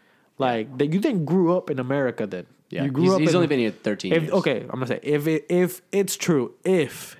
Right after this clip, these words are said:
Speaker 1: it's true, that means he didn't grow up in America. That means he didn't grow up in Atlanta.
Speaker 2: Yeah.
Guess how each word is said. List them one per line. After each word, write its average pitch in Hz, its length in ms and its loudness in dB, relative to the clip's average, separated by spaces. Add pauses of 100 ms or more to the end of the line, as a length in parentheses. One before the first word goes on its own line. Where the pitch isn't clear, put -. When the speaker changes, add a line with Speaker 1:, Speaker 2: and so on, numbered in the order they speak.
(140)
Speaker 1:
it's 135 280 -2
true, 123 480 0 (460)
that 147 160 2
means 156 200 0
he 160 80 0
didn't 143 260 0
grow 139 220 2
up 143 140 -4
in 123 80 -6
America. 117 400 -2
That 123 120 0
means 143 120 0
he 147 80 -2
didn't 143 220 0
grow 139 180 2
up 147 160 -8
in 165 100 2
Atlanta. 135 800 -2 (520)
Speaker 2:
Yeah. 87 180 -10